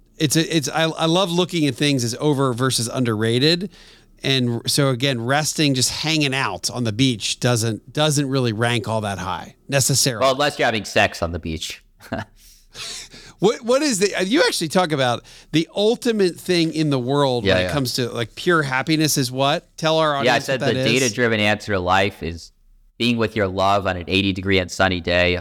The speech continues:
Speaker 2: overlooking a beautiful body of water, having sex. Uh, because those are actually the highest ranked of everything. So the highest ranked people to be around is your romantic par-, person to be around is your romantic partner.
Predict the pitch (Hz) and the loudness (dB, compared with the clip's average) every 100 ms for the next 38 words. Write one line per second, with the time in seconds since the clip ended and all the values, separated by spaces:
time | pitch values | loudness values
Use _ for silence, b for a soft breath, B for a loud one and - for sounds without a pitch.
0 | - 95 95 92 90 98 - 95 90 90 | -2 -2 2 2 0 -2 0 0 2 0
1 | 82 87 87 85 85 87 90 87 87 82 | 4 4 2 -2 0 2 4 2 0 -2
2 | 78 - 71 76 - - _ _ - - | -2 -4 -4 -4 -8 -12 _ _ -20 -20
3 | _ _ - - 85 90 117 113 139 151 | _ _ -10 0 0 0 -2 0 0 0
4 | 135 127 - 123 98 90 104 110 117 - | 0 0 0 0 0 2 2 2 0 -2
5 | 92 95 104 98 82 92 90 90 - 80 | 0 2 2 -2 0 0 2 -2 -2 -4
6 | 82 - 90 92 101 123 127 - 107 95 | -4 -2 0 0 2 0 0 0 0 0
7 | - 117 107 104 101 B B B 95 92 | -2 -2 0 0 0 B B B -2 0
8 | 90 90 87 87 85 85 85 87 92 - | 4 4 2 0 -2 0 0 0 -2 -2
9 | 87 85 - 101 90 87 85 82 80 80 | 0 0 0 -2 0 2 2 0 -2 -2
10 | 82 - 90 82 82 | -2 -4 0 0 0